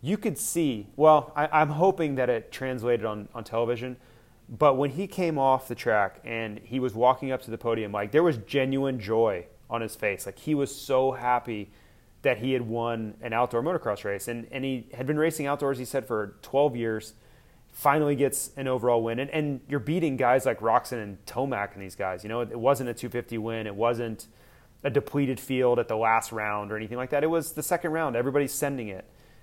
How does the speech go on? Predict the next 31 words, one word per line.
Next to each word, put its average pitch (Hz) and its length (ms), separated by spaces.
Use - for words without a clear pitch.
And 117 160
Tomac 139 400
had 135 160
his 123 120
best 135 240
moto 131 240
of 123 80
the 123 80
year 127 160
in 120 100
the 113 60
second 120 280
moto. 107 300
So, 110 400
um, 107 300
incredible 156 420
job 120 320
from 117 140
Anderson. 117 380
He 123 140
deserves 113 640
to, 113 560
uh, 104 260
feel 135 240
very 127 320
good 127 240
about 131 200
himself, 135 580
and 107 280
he 107 120
should, 110 420